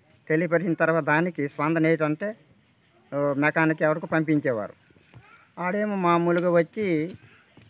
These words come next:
మా చేత ఇచ్చేయించి, ఆ గొట్టాలను తీసి ఇచ్చేసేవాళ్ళం.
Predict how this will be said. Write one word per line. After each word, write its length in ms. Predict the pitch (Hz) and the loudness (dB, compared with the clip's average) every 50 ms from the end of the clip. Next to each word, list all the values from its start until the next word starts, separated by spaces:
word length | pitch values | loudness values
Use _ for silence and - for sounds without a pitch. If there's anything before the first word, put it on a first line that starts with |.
| - 151 | -10 -6
మా 260 | 156 156 151 151 151 151 160 | -4 -2 -2 -2 -2 0 -2
చేత 180 | 151 151 - | -2 -2 -2
ఇచ్చేయించి, 600 | 160 151 143 - 160 160 156 151 151 147 - 185 | -4 -4 -4 -2 -2 0 0 0 -2 -4 -4 -4
ఆ 40 | 156 | -2
గొట్టాలను 480 | 139 135 139 131 131 151 139 143 139 131 | 0 0 0 -2 -2 -4 -4 -4 -4 -4
తీసి 420 | - 147 147 143 - - 233 294 - _ _ _ _ _ _ _ - | -4 -6 -6 -6 -8 -10 -12 -12 -14 _ _ _ _ _ _ _ -12
ఇచ్చేసేవాళ్ళం. 580 | 165 156 - 170 160 147 143 131 120 98 - | -10 -2 0 0 0 0 -2 -4 -4 -6 -10